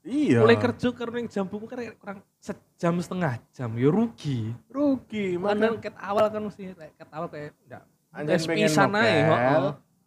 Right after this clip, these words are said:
Speaker 1: songko awal, songko <coughs> awal,
Speaker 2: Heeh.
Speaker 1: atau lek misal awan lah, ono op-, misale
Speaker 2: Metu,
Speaker 1: ka-, misale
Speaker 2: gitu.
Speaker 1: kan-, misale kantor, iki ono mangan-mangan, eh, nggak mungkin nyoba-nyoba kantor mangan-mangan.
Speaker 2: Nggak mungkin lah.
Speaker 1: Nah,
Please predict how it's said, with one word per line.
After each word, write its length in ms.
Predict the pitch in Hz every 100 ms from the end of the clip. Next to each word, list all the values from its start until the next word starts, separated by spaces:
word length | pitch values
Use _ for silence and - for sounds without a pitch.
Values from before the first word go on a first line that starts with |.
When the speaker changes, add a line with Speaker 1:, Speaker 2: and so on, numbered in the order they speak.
| _
Speaker 1:
songko 360 | - 110 113 107
awal, 400 | 90 90 87 -
songko 220 | - 107 - -
<coughs> 80 | 143
awal, 600 | 98 107 117 135 165 185
Speaker 2:
Heeh. 300 | 120 127 131 127
Speaker 1:
atau 760 | - 127 131 - - 120 120 147 180 202 202 - _ _ 139
lek 100 | 131
misal 280 | 151 165 151
awan 340 | 170 175 196
lah, 200 | 165 113 120
ono 340 | 151 165 185 196 - -
op-, 240 | 147 - _ _
misale 480 | 156 175 175 190 185
Speaker 2:
Metu, 160 | 156
Speaker 1:
ka-, 160 | 175 170 147 139
misale 280 | 135 143
Speaker 2:
gitu. 80 | 170
Speaker 1:
kan-, 200 | 151 180 180
misale 300 | 170 175 180 185
kantor, 360 | 180 175 185 -
iki 140 | 202 220
ono 140 | 220 202
mangan-mangan, 540 | 202 202 202 196 180
eh, 100 | 131
nggak 160 | 127 104
mungkin 220 | 127 165
nyoba-nyoba 440 | 139 120 120 123 123 180 151
kantor 240 | 151 151
mangan-mangan. 420 | 147 151 139 120 151
Speaker 2:
Nggak 160 | 160
mungkin 300 | 175 175 190
lah. 180 | 175 156
Speaker 1:
Nah, 200 | 139 139